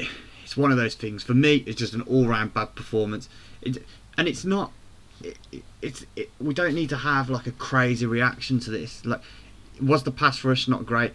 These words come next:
Yes, but you still got Frank Clark and Chris Jones there, and Taco Charlton's been good, and Okafor's been good. And, uh, it's just one of those games. You know, the, the secondary isn't just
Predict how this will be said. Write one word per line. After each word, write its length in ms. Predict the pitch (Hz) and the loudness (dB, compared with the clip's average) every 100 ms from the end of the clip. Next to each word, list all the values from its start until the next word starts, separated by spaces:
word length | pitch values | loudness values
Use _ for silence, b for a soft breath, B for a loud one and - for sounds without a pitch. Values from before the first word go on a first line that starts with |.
| - - | -10 -6
Yes, 360 | 113 110 - - - | -4 -4 -8 -8 0
but 60 | |
you 60 | 135 | 2
still 200 | 131 165 | 2 0
got 140 | 143 | 0
Frank 260 | - 139 120 | 2 0 0
Clark 340 | - 117 113 - - | -2 0 -2 -4 -6
and 120 | 117 | -6
Chris 180 | - 120 | -2 -4
Jones 400 | - 110 107 101 | 0 0 0 -4
there, 280 | 101 107 107 b b - | -6 -6 -6 b b -12
and 100 | - | -4
Taco 240 | 123 131 | 0 0
Charlton's 400 | - 117 104 110 | 2 0 0 -2
been 160 | 110 101 | -4 -2
good, 380 | 110 104 101 | 0 2 -2
and 100 | 98 90 | -6 -6
Okafor's 440 | 123 127 - 113 | -6 -6 -6 -4
been 140 | 117 | -6
good. 380 | 104 107 104 101 | -6 -4 -2 -4
And, 120 | 104 B B B B - | -6 B B B B -12
uh, 120 | 85 - | -12 -12
it's 240 | - - | -18 -12
just 160 | - 120 | -8 -2
one 160 | 117 143 | 2 4
of 60 | |
those 180 | 139 131 | 6 4
games. 440 | 113 107 107 104 | 2 0 0 -4
You 120 | - 120 | 0 0
know, 120 | 107 B B - | 0 B B -4
the, 140 | 127 131 - - | -4 -4 -10 -2
the 80 | 135 | -2
secondary 380 | 170 143 139 147 | 0 0 4 4
isn't 160 | 131 139 | 4 0
just 180 | 123 | -4